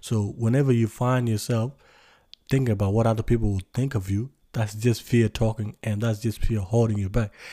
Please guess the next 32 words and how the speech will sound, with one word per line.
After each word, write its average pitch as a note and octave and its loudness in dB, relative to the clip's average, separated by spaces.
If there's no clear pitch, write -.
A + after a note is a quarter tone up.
And G#2 2
when G#2+ 2
you G#2+ 2
realize A2+ 4
that G2+ -4
that's G#2+ -4
just G#2+ -4
fear, A#2+ 0
you A#2 -2
can G2 -2
just A2 0
focus A#2 -2
on G2 -6
just A2+ -6
doing A#2 2
the G2+ 0
things A2+ -2
that G#2+ -6
you A2 -2
need A2 0
to G#2 -2
do A2+ 0
to A2+ 0
become G#2+ 0
the G2+ -2
best G2 2
version A2 0
of G2 -4
you. A2 -2
And G#2+ 0
whenever A#2+ 0
you G2+ 0